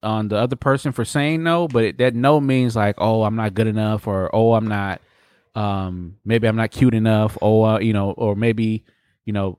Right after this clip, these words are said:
"I'm not interesting enough. My personality is not there," or, or, you know, "My body's not there," especially in the gym. So just saying like, "Oh, the worst you can say is no," but it's like, now it's that awkward moment of, "Oh, I try to, you know, I tried to talk to this man, and now every time I see him, he's probably thinking like,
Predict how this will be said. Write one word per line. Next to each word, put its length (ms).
"I'm 120
not 180
interesting 480
enough. 300
My 100
personality 580
is 120
not 240
there," 440
or, 140
or, 220
you 80
know, 80
"My 60
body's 400
not 240
there," 260
especially 380
in 80
the 60
gym. 360
So 520
just 140
saying 260
like, 120
"Oh, 100
the 60
worst 220
you 60
can 160
say 180
is 100
no," 400
but 120
it's 100
like, 160
now 280
it's 100
that 160
awkward 260
moment 360
of, 380
"Oh, 100
I 200
try 200
to, 240
you 120
know, 120
I 80
tried 300
to 60
talk 240
to 80
this 180
man, 360
and 100
now 440
every 180
time 180
I 80
see 240
him, 260
he's 120
probably 240
thinking 300
like, 320